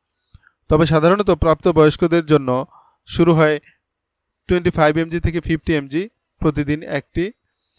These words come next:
ধীরে ধীরে ডোজ বাড়ানো হয়। শিশুদের ক্ষেত্রে ওজন অনুযায়ী ডোজ নির্ধারণ করতে হয়, সেক্ষেত্রে অবশ্যই একজন ডাক্তারের পরামর্শ নিয়ে সঠিক ডোজ নির্ধারণ করবেন। ডোজ কখনো নিজের ইচ্ছামতো বাড়ানো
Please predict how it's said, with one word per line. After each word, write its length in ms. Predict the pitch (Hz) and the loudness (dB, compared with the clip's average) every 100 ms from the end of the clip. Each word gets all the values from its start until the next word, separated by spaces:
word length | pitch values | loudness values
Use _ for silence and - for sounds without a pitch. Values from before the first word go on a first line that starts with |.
| _ _ - 127 | _ _ -6 -2
ধীরে 160 | 170 | 0
ধীরে 300 | 180 196 202 165 | 2 0 -2 0
ডোজ 260 | 143 147 135 | 4 4 2
বাড়ানো 380 | 135 135 135 123 | 2 2 2 -2
হয়। 260 | 117 113 - _ _ _ _ | -4 -6 -10 _ _ _ _
শিশুদের 460 | - 196 196 202 220 | -2 2 4 4 4
ক্ষেত্রে 380 | 208 185 165 160 | 4 2 2 0
ওজন 580 | - 165 160 180 170 175 _ - | 2 2 6 4 4 -4 _ -4
অনুযায়ী 440 | 165 160 151 156 | 0 2 4 2
ডোজ 300 | 135 143 143 - | 6 6 6 2
নির্ধারণ 460 | 160 139 131 127 127 | -4 0 0 0 2
করতে 280 | 143 131 | 0 2
হয়, 260 | 123 117 123 _ _ _ _ _ - | -2 -2 -8 _ _ _ _ _ -4
সেক্ষেত্রে 420 | 170 160 180 196 | -2 0 2 4
অবশ্যই 400 | 147 156 - 170 | 4 4 4 2
একজন 340 | 151 135 143 | 2 2 2
ডাক্তারের 360 | 135 131 160 147 | 2 2 2 4
পরামর্শ 440 | 151 139 139 - | 4 2 0 2
নিয়ে 420 | 151 143 160 147 165 - - - - | 2 4 4 2 -2 -16 -20 -6 6
সঠিক 360 | 160 175 156 | 8 8 8
ডোজ 220 | 151 143 - | 10 8 6
নির্ধারণ 440 | 156 147 135 131 127 | 0 4 6 4 4
করবেন। 340 | 143 123 123 113 - - - - - _ - _ _ _ 156 | 4 4 2 -2 -20 -20 -20 -20 -20 _ -20 _ _ _ 2
ডোজ 240 | 165 202 226 | 4 6 4
কখনো 320 | 196 208 175 | 4 4 4
নিজের 300 | 160 170 165 | 2 2 2
ইচ্ছামতো 440 | 160 175 165 156 | 2 0 0 0
বাড়ানো 440 | 143 135 131 147 | 2 2 2 -2